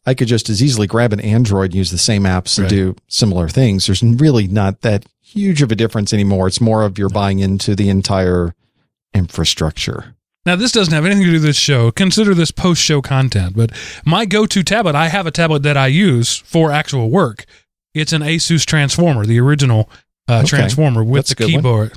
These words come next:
Speaker 2: With the
Speaker 1: Sure.
Speaker 2: keyboard, um, that cost roughly the same as the iPad once I
Speaker 1: Mm-hmm.
Speaker 2: bought the keyboard and everything. It's a ten-inch device, and it is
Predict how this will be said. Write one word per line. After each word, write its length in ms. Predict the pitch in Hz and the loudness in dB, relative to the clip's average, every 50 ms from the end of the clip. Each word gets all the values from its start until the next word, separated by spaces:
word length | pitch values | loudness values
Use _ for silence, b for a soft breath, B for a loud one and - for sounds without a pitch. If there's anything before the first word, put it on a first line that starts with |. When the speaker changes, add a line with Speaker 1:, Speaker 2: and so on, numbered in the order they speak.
| - _ _ - | -20 _ _ -4
Speaker 2:
With 120 | 151 147 | -2 0
the 40 | 110 | 0
Speaker 1:
Sure. 80 | - | -2
Speaker 2:
keyboard, 480 | 269 - 160 143 135 127 123 120 120 120 B B B B B B B B _ | 0 0 0 0 2 2 2 2 0 -2 B B B B B B B B _
um, 380 | 120 117 113 110 110 110 110 - _ - | 0 2 2 2 2 0 -4 -8 _ -4
that 240 | 135 151 143 135 - | -4 -4 -4 -4 -4
cost 400 | - 160 156 147 139 - - 139 | -2 0 0 0 0 -2 -6 -8
roughly 720 | 131 120 123 127 135 143 156 175 208 220 220 - 196 185 | -8 -8 -8 -8 -4 0 2 2 2 0 -2 -2 -2 0
the 80 | 165 151 | 0 2
same 320 | 143 - 175 165 165 160 | 0 2 0 0 2 2
as 100 | 147 131 | 0 0
the 120 | 120 127 123 | 2 0 2
iPad 360 | 117 110 107 - 117 113 113 | 2 0 0 2 2 2 2
once 200 | 117 131 135 127 | 2 2 2 2
I 60 | 135 131 | 2 2
Speaker 1:
Mm-hmm. 80 | 135 | 2
Speaker 2:
bought 260 | 139 131 127 127 - | 2 2 2 0 0
the 80 | _ 135 | _ -8
keyboard 380 | - - 147 135 127 127 120 110 | -4 -2 -2 0 2 2 2 2
and 100 | 110 120 | 2 2
everything. 320 | 123 117 110 101 101 104 | 2 2 0 0 0 0
It's 140 | 117 117 - | 0 0 -2
a 40 | 127 | -2
ten-inch 440 | - 143 139 131 127 123 - - B B B B B B B B 131 | 0 0 2 2 2 0 -2 -6 B B B B B B B B -4
device, 460 | 120 131 107 120 117 117 120 - - B B B B B B | -4 -2 0 2 2 2 2 0 -2 B B B B B B
and 120 | 147 151 156 | -4 -2 -2
it 120 | 180 220 | -2 -2
is 280 | 208 160 131 - - | -2 -2 -2 -2 -6